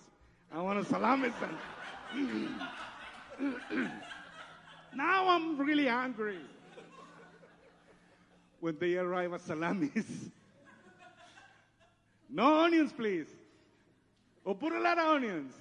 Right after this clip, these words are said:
<laughs> When they arrive at Salamis, they proclaim the word of God in the Jewish synagogues. John was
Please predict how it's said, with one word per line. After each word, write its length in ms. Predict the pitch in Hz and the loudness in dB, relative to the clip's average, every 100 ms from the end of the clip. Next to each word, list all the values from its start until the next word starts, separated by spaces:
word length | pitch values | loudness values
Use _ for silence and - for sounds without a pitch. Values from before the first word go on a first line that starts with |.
| 175 147 | -14 -12
<laughs> 800 | 127 - _ _ _ _ _ | -14 -16 _ _ _ _ _
When 160 | 143 143 | -10 -6
they 120 | 156 | -2
arrive 300 | 156 156 160 | -2 -2 -4
at 80 | 156 | -6
Salamis, 480 | - 135 170 208 151 | -10 -10 -8 -8 -10
they 180 | - 147 | -8 -8
proclaim 800 | 139 135 110 - 196 240 247 233 | -10 -12 -14 -12 -10 -8 -8 -10
the 120 | 175 127 | -12 -12
word 460 | 117 156 196 196 185 | -8 -8 -6 -10 -14
of 60 | 175 - | -20 -14
God 400 | 147 147 143 139 _ _ _ _ _ _ _ _ 135 | -10 -8 -10 -14 _ _ _ _ _ _ _ _ -16
in 120 | 127 | -12
the 100 | 123 117 | -12 -10
Jewish 380 | 143 160 170 151 - - | -8 -6 -8 -12 -20 -14
synagogues. 880 | 160 160 120 110 101 95 _ _ _ _ _ _ _ _ _ _ _ _ - | -10 -8 -10 -14 -16 -18 _ _ _ _ _ _ _ _ _ _ _ _ -8
John 360 | 147 165 156 | -6 -6 -8
was 280 | 123 117 - | -10 -14 -16